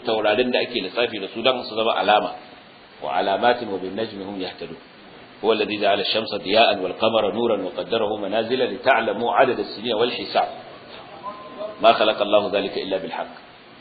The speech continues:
Haka wannan abu ne da Ubangiji ya sanya domin a san wannan lissafin. Wanda ya karanta lissafin zai sani. To amma wasu su suka zaci cewa ai da kawai, da kawai an zo an ce an ga wata, to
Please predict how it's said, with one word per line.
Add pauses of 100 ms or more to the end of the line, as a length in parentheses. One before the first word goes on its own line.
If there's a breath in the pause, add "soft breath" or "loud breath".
(800)
Haka
wannan
abu
ne
da
Ubangiji (840)
ya
sanya
domin
a
san
wannan
lissafin.
Wanda
ya
karanta
lissafin
zai
sani. (1080)
To
amma
wasu
su (160)
suka
zaci
cewa
ai
da
kawai, (240)
da
kawai
an
zo
an
ce
an
ga
wata,
to